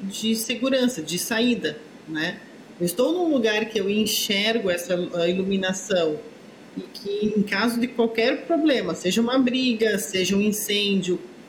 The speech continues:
qualquer coisa, que eu entender que está superlotado, eu consigo visualizar a, a porta de saída. Então,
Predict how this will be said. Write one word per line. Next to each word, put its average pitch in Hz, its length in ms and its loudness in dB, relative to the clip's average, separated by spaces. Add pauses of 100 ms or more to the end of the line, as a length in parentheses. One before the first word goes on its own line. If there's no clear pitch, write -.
(100)
qualquer 269 360 0
coisa, 180 300 0
que 196 100 -6
eu 202 80 4
entender 220 460 4
que - 80 -4
está 226 240 -2
superlotado, 202 840 -2 (680)
eu 190 140 2
consigo 233 560 0
visualizar 233 840 0
a, 214 340 -2
a 170 40 -2
porta 180 360 -2
de - 60 -6
saída. 165 560 -4 (1500)
Então, 196 220 0